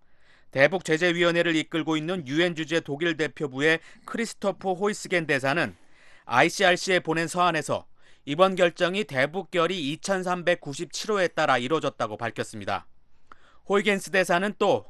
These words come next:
대북 제재위원회는 안보리 대북 결의가 북한 주민들에게 부정적인 영향을 끼치는 것을 목적으로 하지 않는다는 점을 거듭 강조한다고 말했습니다. 한편 위원회는 대북 인도적 지원을 제공하는 관련 기관들이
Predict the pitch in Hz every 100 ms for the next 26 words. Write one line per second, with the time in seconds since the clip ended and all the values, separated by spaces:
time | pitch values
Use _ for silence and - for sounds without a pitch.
0 | - - - - 139 147 - 180 180 170
1 | 165 160 156 208 196 127 170 170 190 170
2 | 143 156 160 160 139 147 113 - - -
3 | 147 - 202 165 180 180 160 - 190 -
4 | 135 180 180 180 180 165 160 160 156 170
5 | - 170 156 143 180 180 - - 139 139
6 | 185 175 170 160 147 110 120 175 180 165
7 | 147 147 127 92 - - 143 156 170 135
8 | 143 135 127 113 107 107 110 - 104 101
9 | 87 - - - - - - - - -
10 | 180 226 190 202 196 196 165 151 147 165
11 | 202 160 175 196 185 - 180 190 180 175
12 | 160 175 175 180 - 143 165 156 135 156
13 | 139 143 147